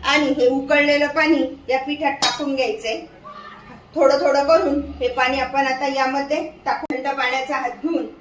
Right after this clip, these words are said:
हे पीठ छानसं मळून घेऊया. छान असं मळून झालेलं आहे आणि आता आपण चकल्या करण्यासाठी घेऊ. कढईत तेल तापण्यासाठी ठेवूया.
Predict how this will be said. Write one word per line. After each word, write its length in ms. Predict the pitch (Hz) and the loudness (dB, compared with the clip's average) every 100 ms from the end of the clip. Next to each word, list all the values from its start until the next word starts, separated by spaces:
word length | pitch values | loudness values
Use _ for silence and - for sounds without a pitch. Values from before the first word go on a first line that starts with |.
| - 233 | -18 -12
हे 140 | 220 | -8
पीठ 300 | 294 285 - | -8 -8 -6
छानसं 360 | 262 254 - 262 | -4 -4 -8 -6
मळून 300 | 262 277 285 | -4 -4 -4
घेऊया. 340 | 269 208 226 - - - - - | -4 -6 -6 -8 -16 -20 -20 -12
छान 160 | 311 254 | -6 -4
असं 280 | 247 - 330 - | -4 -6 -8 -8
मळून 320 | 262 294 294 302 | -6 -2 2 2
झालेलं 360 | 294 440 247 | 2 -2 -2
आहे 140 | 254 330 - - - - - - - - - - - - - | -2 -4 -10 -18 -20 -20 -20 -20 -20 -20 -20 -20 -20 -20 -8
आणि 260 | 254 285 240 - - - | -2 0 -2 -8 -20 -8
आता 180 | - 277 | -4 -2
आपण 380 | 262 320 254 269 | -2 -4 -6 -8
चकल्या 440 | - 277 285 262 | -4 -4 -2 -4
करण्यासाठी 580 | 262 262 262 262 247 - | -2 -2 -2 -4 -6 -6
घेऊ. 200 | - 285 - - - - - - - | -8 -8 -8 -10 -8 -6 -8 -12 0
कढईत 400 | 262 277 285 - | 4 4 2 -2
तेल 320 | - 262 269 | 2 2 4
तापण्यासाठी 600 | 269 - 269 262 262 - 240 | 2 0 0 0 0 -2 -4
ठेवूया. 460 | 277 233 226 233 | 0 0 2 -2